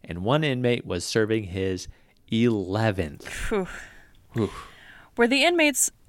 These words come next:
Speaker 2: were not as diverse is when it came to religion. Only six of the listed thirty-three religions were not some form of Christianity.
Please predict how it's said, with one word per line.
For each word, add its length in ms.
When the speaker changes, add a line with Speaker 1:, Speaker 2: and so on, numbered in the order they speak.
Speaker 2:
were 180
not 260
as 120
diverse 580
is 160
when 160
it 60
came 260
to 140
religion. 580
Only 240
six 480
of 160
the 80
listed 340
thirty-three 540
religions 540
were 80
not 280
some 280
form 260
of 120
Christianity. 840